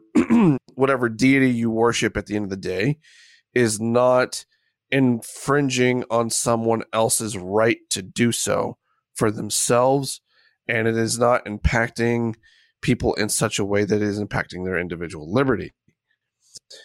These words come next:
Um, so th-, that would be my, my, my two cents on this. Um, but at the same time, it's like, part of me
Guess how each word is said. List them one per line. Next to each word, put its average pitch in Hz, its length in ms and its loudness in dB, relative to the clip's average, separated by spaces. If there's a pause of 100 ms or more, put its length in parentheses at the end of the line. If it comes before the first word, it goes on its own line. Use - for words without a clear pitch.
(440)
Um, 98 440 0
so 135 640 2 (380)
th-, 139 220 -6
that 165 220 2
would 180 120 4
be 147 120 6
my, 131 320 4
my, 120 360 2 (500)
my 123 220 2
two 120 220 2
cents 110 460 -2
on 123 180 2
this. 135 440 0 (1080)
Um, 104 460 2 (960)
but 147 260 2
at 127 100 -2
the 123 100 2
same 127 360 0
time, 131 420 0
it's - 180 -2
like, 107 360 0 (1300)
part 151 280 4
of 147 80 2
me 135 440 2